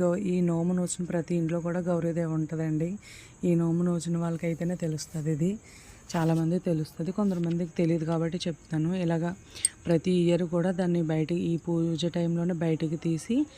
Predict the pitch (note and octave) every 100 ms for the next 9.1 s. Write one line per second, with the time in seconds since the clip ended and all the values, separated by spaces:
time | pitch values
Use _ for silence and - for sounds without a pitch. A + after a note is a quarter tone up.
0 | - - - F3 E3+ E3+ F3+ E3+ F3 D#3
1 | E3 D#3 F3+ F3+ D#3 D#3 D#3 E3 E3 E3+
2 | E3 D#3+ D#3+ D#3+ D#3+ D#3+ E3 E3 D#3+ D#3
3 | D#3 D#3+ D#3+ E3+ G#3 - - - - -
4 | E3+ D3 D#3+ D#3+ E3 D#3+ D#3 - E3+ E3
5 | D#3 D#3+ E3 D3+ D3 E3 D#3+ D3+ E3+ D3+
6 | D3+ F3 A3+ - - - - - E3 E3
7 | E3 E3 D#3+ D3+ G3+ - E3+ D3+ E3 E3
8 | E3 E3 F3 - E3 D#3+ D#3+ E3 E3 -
9 | B3+